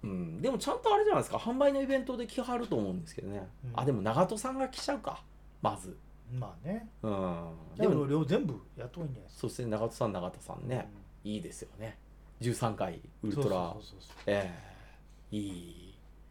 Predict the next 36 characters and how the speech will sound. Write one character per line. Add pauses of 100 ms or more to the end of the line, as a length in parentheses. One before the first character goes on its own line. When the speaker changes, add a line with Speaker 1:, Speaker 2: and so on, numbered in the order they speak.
(180)
Speaker 1:
そ
の
二
人
が
並
ん
で。 (200)
Speaker 2:
最
終
巻
の
お
ま
け
は
ハ
ン
ド
パ
ワ
ー。 (960)
Speaker 1:
い
い
で
す
ね。 (680)
<laughs>
い
い
で
す
ね。 (800)
Speaker 2:
あ、
で
も、